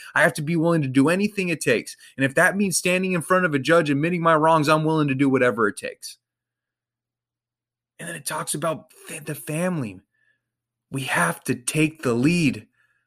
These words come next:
A much more important pr-, demonstration of our principles lies re-,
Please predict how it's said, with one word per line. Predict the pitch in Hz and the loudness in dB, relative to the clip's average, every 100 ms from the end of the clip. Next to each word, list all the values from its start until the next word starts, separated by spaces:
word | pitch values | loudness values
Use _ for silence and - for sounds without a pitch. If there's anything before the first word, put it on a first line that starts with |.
| _ - | _ -12
A | 120 | -6
much | 147 175 - | -4 -2 -2
more | 170 175 | 0 2
important | 151 139 180 170 113 127 | 0 0 2 2 0 -8
pr-, | - 175 - | -8 -8 -6
demonstration | 135 175 160 - 165 170 - | -4 -2 -2 0 2 2 2
of | 143 | 2
our | 135 | 2
principles | 131 - 180 170 147 139 123 | 0 -2 -2 -2 0 0 0
lies | 123 - 165 156 | -2 -4 -2 -2
re-, | 139 | -2